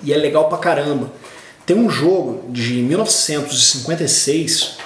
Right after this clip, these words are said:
chamado Diplomacia.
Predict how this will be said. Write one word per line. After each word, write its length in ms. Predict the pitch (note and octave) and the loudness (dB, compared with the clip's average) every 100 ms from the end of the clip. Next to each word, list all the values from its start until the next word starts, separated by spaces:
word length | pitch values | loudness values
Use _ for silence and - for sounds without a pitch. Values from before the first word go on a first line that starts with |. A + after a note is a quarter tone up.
| - - - - | -18 -20 -20 -8
chamado 680 | - E3 D#3 E3 D#3 D#3+ C3+ | -4 0 2 2 0 -4 -2
Diplomacia. 1120 | F#3+ A3+ - G#3 G#3 F#3 - - C#3 A2+ - | 0 0 2 2 2 2 2 0 -2 -2 -4